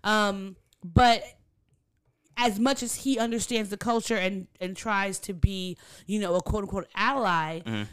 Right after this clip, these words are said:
Speaker 1: whenever you see white people in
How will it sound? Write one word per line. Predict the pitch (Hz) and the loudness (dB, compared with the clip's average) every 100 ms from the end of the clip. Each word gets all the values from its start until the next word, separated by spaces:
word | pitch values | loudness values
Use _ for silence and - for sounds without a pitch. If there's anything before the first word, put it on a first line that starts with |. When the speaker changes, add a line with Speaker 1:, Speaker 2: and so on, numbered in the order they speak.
| - _ | -16 _
Speaker 1:
whenever | 185 226 220 226 | -4 -2 -2 -2
you | 240 226 | -4 -4
see | 202 - 220 220 214 190 | -4 -6 -8 -8 -6 -8
white | 165 170 180 196 190 - _ _ _ | -6 -2 0 0 -2 -10 _ _ _
people | - 214 196 196 | -6 -4 -6 -8
in | - 175 175 | -6 -6 -8